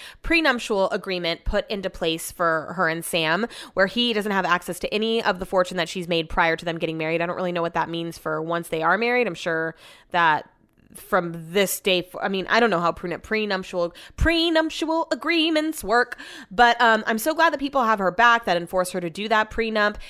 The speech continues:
Here's my question. Couldn't that same person, like I said yesterday or the day before, just hit her face with a quick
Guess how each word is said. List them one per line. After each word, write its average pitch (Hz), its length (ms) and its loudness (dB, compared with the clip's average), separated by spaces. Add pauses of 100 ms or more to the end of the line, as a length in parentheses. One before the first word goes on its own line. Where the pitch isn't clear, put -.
(100)
Here's 269 180 0
my 240 140 2
question. 180 480 -2
Couldn't 311 180 -2
that 349 180 0
same 240 280 -4
person, 185 420 -4
like 190 220 -6
I - 20 -2
said 165 400 -4
yesterday 170 400 -2
or 160 40 -4
the 165 60 -10
day 160 120 -4
before, 160 400 -6 (180)
just - 200 -6
hit 254 120 -2
her 277 80 4
face 247 260 0
with 185 140 -6
a - 40 -8
quick - 420 -2